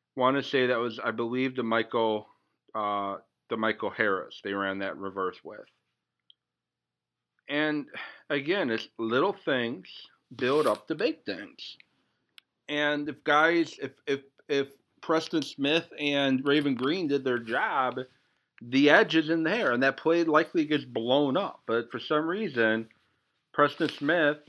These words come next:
who has been struggling mightily, the worst, uh, rated defender in the, in this particular game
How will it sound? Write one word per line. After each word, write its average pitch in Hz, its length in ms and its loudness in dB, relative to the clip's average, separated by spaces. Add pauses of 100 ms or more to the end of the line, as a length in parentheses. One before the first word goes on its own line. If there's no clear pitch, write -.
(120)
who 131 140 0
has 123 140 2
been 120 180 -2
struggling 131 720 2
mightily, 120 560 2
the 110 140 -4
worst, 127 560 0
uh, 127 340 4
rated 123 340 2
defender 151 540 2
in 127 80 0
the, 110 200 -6
in 117 120 -6
this 117 240 -6
particular 117 560 -4
game 110 560 -2